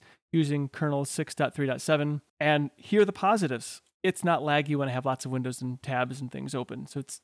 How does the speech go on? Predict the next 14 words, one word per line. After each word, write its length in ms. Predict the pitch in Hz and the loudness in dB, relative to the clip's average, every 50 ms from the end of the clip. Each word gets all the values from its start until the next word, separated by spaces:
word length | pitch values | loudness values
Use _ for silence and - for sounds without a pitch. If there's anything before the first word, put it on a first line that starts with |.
| - 143 | -8 -2
doing 340 | 143 156 156 160 156 147 135 | 2 2 4 4 2 2 0
great 300 | 139 139 131 131 - - | 0 -2 -2 -2 -4 -2
there. 320 | 135 123 117 120 123 120 _ _ _ _ - | -2 -2 -2 -4 -6 -10 _ _ _ _ 2
Kdenlive 600 | 170 175 170 165 156 160 196 208 170 143 131 120 - - - - _ - | 2 4 4 2 2 4 4 4 4 2 0 -2 -8 -14 -20 -14 _ -6
is 160 | 147 131 139 | -6 -4 -2
not 180 | 135 131 127 - | -2 -2 -2 -2
laggy 320 | 135 135 135 139 135 143 | -2 -2 -2 -2 -2 -2
when 120 | 139 139 | -2 -2
doing 200 | 139 147 147 151 | -2 -2 -4 -2
v-, 120 | 156 170 180 190 | -4 -4 -4 -2
video 260 | 165 185 226 196 135 | 0 0 2 2 0
editing. 360 | 127 127 120 120 117 120 117 - - | 0 -2 -4 -6 -6 -8 -10 -6 -2
That's 340 | 147 151 190 208 - - - _ _ | 0 0 0 0 -4 -8 -16 _ _
fantastic. 840 | - 135 131 127 135 - - 170 196 190 - - - - - - | -4 -4 -2 -4 -4 -4 -4 -2 -2 -2 -4 -8 -12 -16 -18 -20